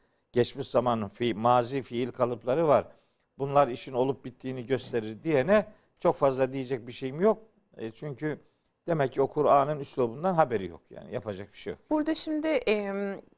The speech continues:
Speaker 2: cennet ve cehennem tasvirlerini öğrenmek istiyorum sonrasında. Tabakalarını öğrenmek istiyorum.
Speaker 1: Burada
Speaker 2: Ama
Speaker 1: kapalı bir taraf kalmadı değil mi? Yani
Speaker 2: Yok.
Speaker 1: bu,
Speaker 2: Ben,
Speaker 1: yani
Speaker 2: ben
Speaker 1: işte
Speaker 2: anladım,
Speaker 1: sen
Speaker 2: herkes anladı
Speaker 1: sorunun
Speaker 2: bence.
Speaker 1: cevabını olabildiğince de başka taraflara da giderek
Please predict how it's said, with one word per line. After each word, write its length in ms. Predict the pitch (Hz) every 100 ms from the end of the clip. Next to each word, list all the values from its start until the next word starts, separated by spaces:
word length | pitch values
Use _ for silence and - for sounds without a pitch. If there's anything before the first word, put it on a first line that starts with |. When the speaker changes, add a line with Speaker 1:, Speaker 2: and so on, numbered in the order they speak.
| 185 185
Speaker 2:
cennet 380 | 226 247 262
ve 100 | 247 214
cehennem 440 | 226 233 233 233
tasvirlerini 720 | - 214 - 208 208 208 208
öğrenmek 520 | 190 190 185 190 226
istiyorum 440 | - - 180 160 160
sonrasında. 460 | - 156 160 -
Tabakalarını 640 | 147 196 190 202 196 196 202
öğrenmek 460 | 190 185 185 208
istiyorum. 440 | - - 175 170 220
Speaker 1:
Burada 180 | 160
Speaker 2:
Ama 140 | 220 247
Speaker 1:
kapalı 280 | 185 180 190
bir 60 |
taraf 320 | 180 185 180
kalmadı 460 | - 180 143 107 139
değil 160 | 214 208
mi? 120 | 117
Yani 200 | 113 254
Speaker 2:
Yok. 120 | 233
Speaker 1:
bu, 300 | 131 120 - _ _ _ 175
Speaker 2:
Ben, 60 |
Speaker 1:
yani 400 | 123 120 113 104
Speaker 2:
ben 80 | 233
Speaker 1:
işte 120 | 269
Speaker 2:
anladım, 340 | 240 208 226 240
Speaker 1:
sen 60 | 233
Speaker 2:
herkes 320 | 226 233 214
anladı 280 | 208 196 185
Speaker 1:
sorunun 360 | 175 160 151 143 139 113
Speaker 2:
bence. 140 | - 123
Speaker 1:
cevabını 680 | 156 147 139 131 175 226 - _ _ -
olabildiğince 880 | 180 175 165 170 160 180 180 156 147
de 120 | 139
başka 280 | 151 - 180
taraflara 720 | 160 151 123 143 147 160 143
da 100 | 117
giderek 500 | 117 151 143 196